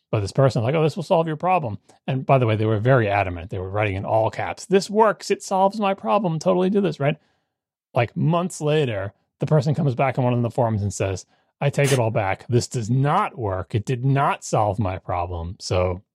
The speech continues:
sorry about that." <laughs> That's, like, the resolution, which is someone's got a great idea about what's gonna fix it.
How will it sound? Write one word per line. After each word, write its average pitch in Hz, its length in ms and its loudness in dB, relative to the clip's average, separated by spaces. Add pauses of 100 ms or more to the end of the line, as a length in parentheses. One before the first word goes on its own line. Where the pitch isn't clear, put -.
sorry 120 400 0
about - 260 -14
that." - 80 -20 (1120)
<laughs> 185 120 4
That's, 202 240 -2
like, 220 140 0
the 214 100 -4
resolution, 175 540 0
which 120 180 -4
is 117 160 0 (300)
someone's 190 320 0
got 190 140 0
a 208 40 -4
great 165 220 0
idea 147 240 2
about 135 160 0
what's 123 160 -4
gonna 143 140 -2
fix - 280 -6
it. 95 100 -4